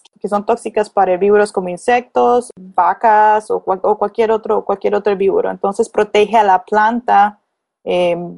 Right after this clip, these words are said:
eh, especialmente se ha estudiado bastante bien en gramíneas, donde la planta está protegida por la producción de estos, de estos metabolitos.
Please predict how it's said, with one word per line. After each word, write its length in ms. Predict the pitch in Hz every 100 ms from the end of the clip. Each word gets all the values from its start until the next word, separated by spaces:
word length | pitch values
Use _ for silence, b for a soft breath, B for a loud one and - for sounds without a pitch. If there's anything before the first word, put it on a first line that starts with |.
| -
eh, 240 | - 180 - -
especialmente 640 | 196 196 214 214 214 214 208
se 200 | - 214
ha 20 |
estudiado 380 | - 214 202 202
bastante 380 | 190 196 196
bien 180 | 202 202
en 140 | 196 190
gramíneas, 800 | 180 185 214 190 185 190 - _ _ _
donde 220 | - 208 190
la 140 | 180
planta 260 | 190 180 208
está 180 | 214
protegida 540 | 190 196 196 196 240 233
por 140 | 202
la 60 | 185
producción 440 | 175 175 - 190
de 100 | 185
estos, 300 | 185 - 90 -
de 80 | 190
estos 180 | 196
metabolitos. 720 | 196 190 175 175 170 - -